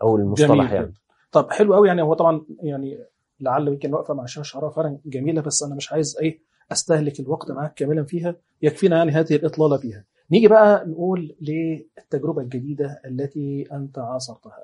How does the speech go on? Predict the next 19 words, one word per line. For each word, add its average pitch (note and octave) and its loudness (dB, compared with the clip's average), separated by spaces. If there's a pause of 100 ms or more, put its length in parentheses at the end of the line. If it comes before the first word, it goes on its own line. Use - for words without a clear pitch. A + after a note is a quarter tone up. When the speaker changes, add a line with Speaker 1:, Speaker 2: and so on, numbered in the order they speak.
(120)
Speaker 2:
ما E3 0
رأيك E3 -2 (360)
فيما D#3 -4
يقدم D3 -2 (200)
في - -10
Speaker 1:
مم. A#2+ -4
Speaker 2:
العقد C3 -8
الأخير - -8 (420)
في C#3+ -4 (100)
الأطروحات D3 -12 (380)
اللي B2+ -8
أنت F#3 -2
عاصرتها D3 0
بقى، - -10 (100)
دخلت C#3 -2
فيها، - -12 (560)
ما D3+ 2
يقدم D#3+ -2
حاليا D3 -6